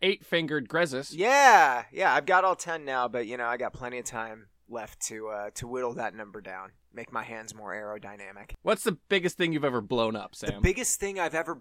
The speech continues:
Speaker 2: blown up? Um, I mean, I, I've, I've lit off some fireworks, but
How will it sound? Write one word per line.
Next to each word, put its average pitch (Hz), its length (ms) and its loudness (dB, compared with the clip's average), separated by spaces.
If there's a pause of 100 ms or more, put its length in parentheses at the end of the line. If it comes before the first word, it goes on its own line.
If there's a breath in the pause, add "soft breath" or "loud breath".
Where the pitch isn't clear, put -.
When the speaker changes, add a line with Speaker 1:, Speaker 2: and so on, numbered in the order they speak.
(120)
Speaker 2:
blown 147 400 -10
up? 110 340 -6 (340)
Um, 135 560 -4 (140)
I 175 60 0
mean, 208 120 0
I, 208 140 6
I've, 214 240 6
I've 262 240 6
lit 220 160 2
off 120 320 2 (180)
some - 280 -4
fireworks, 110 840 -2
but 123 360 -4